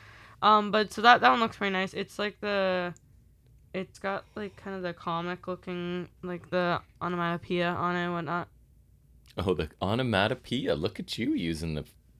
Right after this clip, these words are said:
Speaker 1: I know words.
Speaker 2: big words.
Speaker 1: Big boy words. Um, and then there's also Austin Theory, um,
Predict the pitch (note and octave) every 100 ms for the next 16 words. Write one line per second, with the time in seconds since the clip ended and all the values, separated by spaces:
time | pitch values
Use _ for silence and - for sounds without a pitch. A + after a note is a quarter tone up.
0 | - - - A3 C4 C4+ E3+ D#3+ F3+ F3+
1 | A2+ F#2 D#2+ C2 B1 A#1 - - - A#3+
2 | F#3+ G#3+ G3+ G3+ G3 - - - - -
3 | G#3 G#3 G3+ G#3+ G#3+ G#3+ G3+ G#3 G3+ F#3+
4 | E3+ G3 - F#3+ - A3 A3 A3 A3 G#3
5 | - - - G3 G3+ G3 F#3+